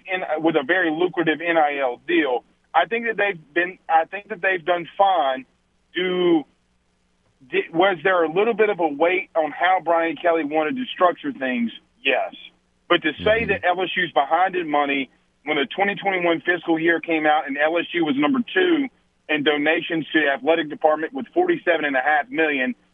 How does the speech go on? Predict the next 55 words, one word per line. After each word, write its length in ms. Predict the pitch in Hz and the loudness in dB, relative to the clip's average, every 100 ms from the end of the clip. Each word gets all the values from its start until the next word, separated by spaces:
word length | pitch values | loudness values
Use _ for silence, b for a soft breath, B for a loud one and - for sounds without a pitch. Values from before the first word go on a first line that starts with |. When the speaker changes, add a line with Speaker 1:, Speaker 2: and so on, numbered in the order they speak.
| - | -8
Speaker 1:
and 80 | 147 | 0
Alabama 540 | 147 165 170 160 156 | 2 2 2 0 -2
was 160 | 143 135 131 | -4 -6 -2
number 220 | 147 131 | -2 0
one, 480 | 127 170 160 139 123 _ _ _ | 0 2 2 0 -6 _ _ _
Jordy, 280 | 170 175 165 | -2 0 4
I, 140 | 151 147 - 147 | 2 2 -4 0
I, 220 | 160 156 | 0 0
I'm, 120 | 160 165 | -6 -10
it's 140 | 139 | -8
hard 340 | - 196 202 | 0 0 0
for 100 | 202 | -8
me 140 | 185 175 | -14 -12
to 80 | 165 | -10
believe 340 | 143 156 147 | -6 -4 -4
that 120 | - | -2
L 140 | 147 147 | -2 -2
S 80 | - | -4
U 280 | 160 156 139 - _ _ - | -2 0 0 -4 _ _ -6
and 180 | 143 120 | -6 -4
its 100 | - | -2
fan 280 | 165 160 | 0 0
base 240 | 139 139 135 127 | -2 -2 -4 -2
won't 420 | 139 170 - - | 0 0 -2 -8
get, 140 | 160 | -4
put 160 | - 156 | 0 0
their 120 | 143 | 0
money 260 | 143 147 143 | 0 0 0
where 140 | 135 | 0
their 100 | 127 | -2
mouth 320 | 123 139 139 - | 2 2 2 0
is. 260 | 117 110 101 - _ _ - | -6 -6 -8 -16 _ _ 2
So 80 | |
I 80 | 156 | 2
think 200 | 151 196 | 2 -4
at 80 | 190 | -4
the 80 | 170 | -2
current 340 | 165 180 165 | 0 2 0
moment 280 | 156 151 135 | 0 -2 -2
they're 220 | 139 135 | 0 0
okay. 420 | 123 165 147 123 - _ _ _ - | 0 0 0 -2 -10 _ _ _ -4
Is 180 | 160 147 | -2 -2
there 120 | 147 | -4
some 140 | 143 131 | -6 -2
things 280 | 170 185 160 | 0 0 0
they 120 | 170 | 0
need 140 | 170 | 0
to 80 | 165 | 2
iron 280 | 156 156 156 | 2 2 2
out? 220 | 151 147 - - | 0 0 -4 0
Sure. 400 | 165 139 123 - _ _ _ | 2 2 0 -2 _ _ _
But 100 | 143 | 0
I 60 | 143 | 0
think 200 | 160 175 | 0 -2
as 100 | 156 | -2